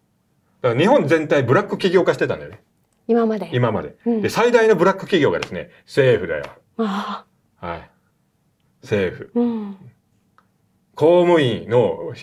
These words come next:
Speaker 1: あの、非正規公務員なんてアホな制度始めやがった、
Speaker 2: はい。
Speaker 1: 本当に。
Speaker 2: うん。
Speaker 1: はい。だからそういうとこに、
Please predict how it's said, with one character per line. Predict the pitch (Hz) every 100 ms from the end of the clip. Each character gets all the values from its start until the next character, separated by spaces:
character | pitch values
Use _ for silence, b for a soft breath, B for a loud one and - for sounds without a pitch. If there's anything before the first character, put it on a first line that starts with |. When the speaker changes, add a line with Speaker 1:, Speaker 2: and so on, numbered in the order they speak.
| -
Speaker 1:
あ |
の、 | 110 117
非 | - 240
正 | - 170
規 | 160 147
公 | 170
務 | 170 170
員 |
な | 123
ん | 101
て |
ア | 107
ホ | 185
な | 127
制 | 113
度 | 95
始 | 98
め | 95
や |
が | 92
っ |
た、 | 233
Speaker 2:
は | 214
い。 | 202
Speaker 1:
本 | 190
当 |
に。 | - b b 196
Speaker 2:
う |
ん。 |
Speaker 1:
は | 190
い。 |
だ | - b b b -
か |
ら | 117
そ | 190 208
う |
い |
う | 247
と | 240
こ | 156
に、 | 135 90 -